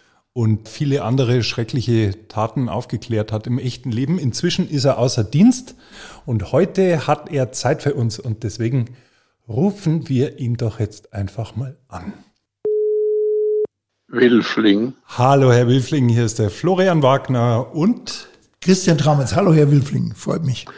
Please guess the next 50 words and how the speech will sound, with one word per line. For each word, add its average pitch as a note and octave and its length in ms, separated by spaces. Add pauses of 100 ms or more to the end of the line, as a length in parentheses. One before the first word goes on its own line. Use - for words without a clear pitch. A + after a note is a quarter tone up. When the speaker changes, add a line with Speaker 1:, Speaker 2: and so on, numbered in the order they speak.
(320)
Speaker 2:
Hallo, B2+ 360
grüß B2+ 300
Sie. A#2+ 280 (200)
Speaker 3:
Servus. A#2+ 460 (340)
Speaker 1:
Ja, F3 100 (240)
Herr D#3+ 200
Wilfling, F#3 260
erstmal F3 340
vielen A3 320
Dank, F#3+ 220
dass F3+ 160
Sie F3 80
für D#3+ 140
uns E3+ 200
die E3 80
Zeit F3+ 260
gefunden D3+ 340
haben. C3+ 140
Ich C#3 120
weiß, D#3 200
dass E3+ 220
Sie, E3 140
äh, D3+ 180
eigentlich C3+ 600
gar B2+ 100
nicht D3+ 140
mehr D#3 140
so, C3 380
äh, - 60
öffentlich C#3 720
auftreten C#3 540
möchten, A#2+ 340
aber C3 220
Sie B2+ 140
haben C#3+ 140
im A#2+ 160
Vorgespräch D3 640
zu - 100
mir D3 120
gesagt, C3 400 (200)
Sie - 240
sind E3 280
ein B2 160
großer A#2 360
Eberhofer-Fan A2 800
und A2 200
da G2 140
sind G#2+ 240
Sie G#2 100
dabei. E2 340